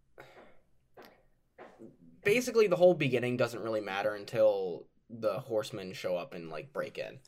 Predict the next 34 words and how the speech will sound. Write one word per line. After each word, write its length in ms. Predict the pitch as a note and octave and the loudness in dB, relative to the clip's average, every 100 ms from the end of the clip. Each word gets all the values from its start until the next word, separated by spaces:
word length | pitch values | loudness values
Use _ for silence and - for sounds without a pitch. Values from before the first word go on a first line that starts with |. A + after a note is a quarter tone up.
| _ - _ _ - | _ -20 _ _ -8
Um, 380 | A#2 A2 G2+ F#2+ | -6 -6 -10 -6
it's, 200 | C3+ B2+ | -6 -4
it's 200 | - C3+ | -4 -4
cool. 260 | - G#3 G3 | -2 4 6
I 100 | C#3+ | 6
like 140 | D#3 E3+ | 4 4
the 80 | |
way 120 | E3+ D3+ | 4 4
it's 140 | C3 | 2
shot 380 | - C3 C3+ - | 2 4 4 2
with, 300 | C#3 C3+ - - | 2 0 -2 -6
um, 320 | B2+ B2+ B2+ | -4 -2 -4
the 80 | B2+ | -4
close-ups 460 | - C3+ C3 B2+ | 2 2 2 -2
on 180 | B2+ B2 | -2 -2
Leonard, 320 | B2+ C3 C3 | -2 0 0
which 220 | A#2+ - | -2 -4
most 260 | B2+ B2+ B2 | -2 -2 -2
unrealistic 640 | B2+ B2 B2 A#2+ B2 B2+ | -4 -2 -2 -2 -4 -8
thing 160 | - A#2+ | -4 -4
about 240 | A#2 A#2+ | -2 -4
this 160 | A#2 A#2+ | -4 -6
movie 260 | B2 B2+ | -6 -2
is 100 | B2 A#2 | -4 -2
that 180 | G#2+ | -4
someone 320 | - A#2 A#2 A#2 | -4 -8 -8 -8
who 180 | B2+ | -6
looks 220 | A#2+ A2+ A2 | -4 -4 -4
like 160 | G#2 | -6
Dave 160 | A2+ A2 | -6 -4
Bautista 400 | G#2+ B2 A2+ A#2 | -6 -6 -6 -4
is 120 | A2 | -4
named 200 | G#2+ F#2 | -8 -10
Leonard. 420 | A2 A2+ B2+ C3 | -8 -4 -4 -6